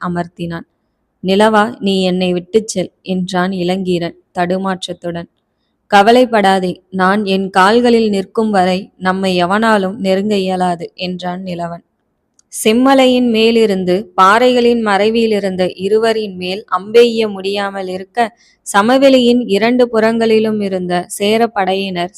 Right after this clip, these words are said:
சரமாரியாக அம்புகளை விடுத்தனர். நிலவன் தனது இரண்டு வாட்களின் கைப்பிடிகளை இணைத்து முறுக்க, வாட்கள் இரண்டும் இரும்பு தடியைப் போல் இணைந்து சிலம்ப கம்பியாய் மாறின. நடுவில் மட்டும் பிடித்து நிலவன் சுழற்ற,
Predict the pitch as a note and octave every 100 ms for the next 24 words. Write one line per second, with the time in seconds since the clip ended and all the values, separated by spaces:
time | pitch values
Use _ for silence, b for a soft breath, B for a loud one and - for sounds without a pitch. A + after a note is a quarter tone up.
0 | - F#3+ G3+ A3+ A3 A3 G#3+ F#3+ F3 F3+
1 | - F#3 F#3+ G3 F#3 F3+ F#3 F3 F3 -
2 | E3+ E3+ _ _ - G#3 A#3+ B3+ A#3 A#3+
3 | A3+ G#3 G#3 F#3+ F#3 G3+ A#3+ B3 G#3+ G3+
4 | G#3 A3+ A3 A3 G#3 G3+ G#3+ A3 G#3 F#3+
5 | F3+ F#3 - - F#3+ A3 G#3+ A3 G3 F#3
6 | G3+ - A#3 G#3 b b - F#3+ A3+ -
7 | B3 A3+ G3 G3 G#3+ F#3+ F#3+ - - G3
8 | A3+ B3+ B3+ G#3+ G3+ G#3 G#3 G3+ F#3+ F3+
9 | F#3+ - F#3+ G3 A3 G#3 F3+ F#3+ - G#3
10 | G#3+ B3 B3+ B3 G#3+ G3 F#3 F3+ F3 G3
11 | F#3 F#3 F3+ F3 E3+ - _ _ _ _
12 | F#3+ G3+ A#3+ C#4 C#4+ B3 G#3 G#3 G#3+ G#3+
13 | G#3 G3 F#3+ F#3 F#3+ - G3 G#3 A3+ A3+
14 | G#3+ - G3 G#3+ - B3+